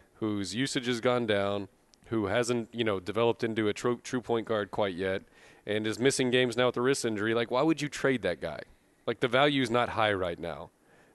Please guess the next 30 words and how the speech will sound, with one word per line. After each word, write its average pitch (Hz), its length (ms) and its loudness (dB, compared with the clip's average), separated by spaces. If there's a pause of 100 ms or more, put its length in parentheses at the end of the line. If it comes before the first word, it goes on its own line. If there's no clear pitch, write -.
The 101 80 -4
best 139 280 2
outcome 131 340 2
from 110 200 0
him 110 280 2
is 95 240 -2
being 123 320 0
good 104 260 2
and 98 180 -4
being 98 260 -2
good 92 240 -2
here. - 380 -8 (500)
So 110 180 -4
just 110 280 -4 (380)
give 143 200 4
it 143 60 6
a 135 40 6
little 123 200 4
bit 104 120 2
of 90 100 -6
time 95 400 0
and 92 240 -6
let 120 140 2
it 110 80 -2
happen, 92 480 -4
and 90 260 -8
don't 104 300 -2 (600)
go, 107 520 0
you 107 120 2
know, 90 240 -2